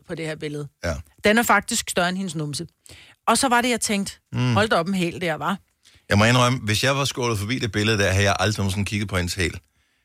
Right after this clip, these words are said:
Speaker 2: Altså, som i slet ikke. Men, øh, du har zoomet, ty-, tydeligvis zoomet
Speaker 1: Ej,
Speaker 2: ind på
Speaker 1: du
Speaker 2: hælen.
Speaker 1: behøver ikke at zoome ind for at se den hæl. Den,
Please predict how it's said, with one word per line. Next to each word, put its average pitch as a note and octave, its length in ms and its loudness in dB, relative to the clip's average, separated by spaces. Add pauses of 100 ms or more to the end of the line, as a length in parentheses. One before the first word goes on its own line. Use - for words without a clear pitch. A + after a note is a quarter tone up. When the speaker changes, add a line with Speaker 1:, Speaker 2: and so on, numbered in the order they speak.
(120)
Speaker 2:
Altså, D#2+ 440 2 (320)
som F#2 260 2
i F2 40 2
slet G2+ 200 2
ikke. D#2+ 240 -2
Men, G#2 280 2 (120)
øh, F2+ 280 2
du B2 80 2
har C3+ 140 4
zoomet, F#2 380 -2
ty-, B2 300 -2
tydeligvis G#2+ 340 0
zoomet G2+ 420 4
Speaker 1:
Ej, - 120 4
Speaker 2:
ind A#2 140 -4
på A#2 60 0
Speaker 1:
du G#2+ 60 4
Speaker 2:
hælen. G2+ 160 4
Speaker 1:
behøver A3+ 180 4
ikke G3 140 -2
at G#3+ 60 -2
zoome G#3+ 280 -4 (100)
ind A3 140 -4 (180)
for A3 60 -2
at G3+ 80 0
se G3 320 -2
den G3+ 160 -2
hæl. F#3+ 320 -4
Den, G3 200 -2